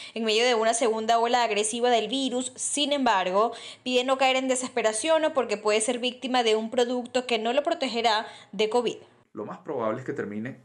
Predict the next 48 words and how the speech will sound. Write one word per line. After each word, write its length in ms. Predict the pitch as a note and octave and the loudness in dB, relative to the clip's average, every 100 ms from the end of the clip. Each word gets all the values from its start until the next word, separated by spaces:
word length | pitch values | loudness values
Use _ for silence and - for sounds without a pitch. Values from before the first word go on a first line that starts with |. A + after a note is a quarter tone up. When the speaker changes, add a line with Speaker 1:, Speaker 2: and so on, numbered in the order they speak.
| - | -6
Speaker 2:
o 100 | G#2+ | -4
estafado 600 | - D#3+ A2+ G#2 A2+ - _ _ _ | -2 -2 0 0 -2 -6 _ _ _
o 380 | - F3 G3 - - | 0 2 0 -6 -10
con 160 | A#2+ | -10
solución 600 | A2+ G#2+ G2 B2 C3+ D#3+ - | -6 -8 -6 -6 -6 -10 -16
o 160 | G#2 | -8
destroza 680 | F2+ F2 - D#3 D#3+ C#3 A2 - - | -8 -6 -2 0 0 -4 -8 -12 -6
o 120 | G2+ | -4
alguna 280 | F#2+ A2+ B2+ | -2 -6 -8
solución 380 | B2+ A2 - | -10 -10 -12
cero 220 | G#2 B2+ G2 | -10 -8 -6
nueve 320 | G2+ A#2 B2+ - _ | -6 -8 -10 -16 _
en 140 | - F#2+ | -12 -8
el 80 | F#2 | -2
brazo, 340 | D3+ E3 F3+ A#2+ | -2 -2 -8 -6
nada 340 | B2 C3+ C3+ | 0 2 2
que 80 | A#2 | 0
lo 120 | F#2+ | -4
va 60 | F2+ | -4
a 20 | |
proteger. 440 | - - - - - _ _ _ _ - | -6 -12 -12 -16 -18 _ _ _ _ -8
Y 160 | E3 | -6
si 180 | D#3+ B2+ | -4 -4
acaso 540 | G#2+ B2 C#3 - - - _ _ _ _ | -4 -4 -6 -6 -14 -14 _ _ _ _
usted 240 | G#2+ - | -12 -10
está 120 | G#2 G#2+ | -6 -6
recibiendo 420 | A2+ - F#2+ G#2 | -6 -8 -10 -8
una 120 | A2+ | -10
vacuna, 300 | G#2 D#3 E3+ | -8 -8 -8
usted 140 | E3 | -8
sabe 540 | D#3+ C3 G2 G#2 - _ _ _ _ | -4 -2 -2 -4 -8 _ _ _ _
que 80 | A#2+ | -10
está 140 | B2 | -4
alimentando 460 | A2 A#2 F#2+ G#2 G#2 | -4 -4 -6 -6 -6
el 80 | A2+ | -8
mercado 280 | G2+ F#2+ G2+ | -8 -6 -6
negro, 340 | F#2+ F#2+ G#2+ | -6 -8 -10
que 80 | - | -12
está 120 | - | -6
alimentando 440 | B2 A#2 G2 G2 | -4 -4 -4 -4
la 100 | G#2+ | -4
corrupción 540 | - G#2 - - C#3+ D#3+ - _ - | -4 -8 -8 -8 -8 -10 -20 _ -16
y 100 | - | -4
que 240 | B2 A2 | 2 2
eso, 220 | G#2 B2+ | 2 -2
pues, 200 | - G#2 | -6 -6
no 100 | A#2 | -4
resuelve 500 | C3 A2+ G2+ F#2+ G2+ | -4 -2 -4 -6 -8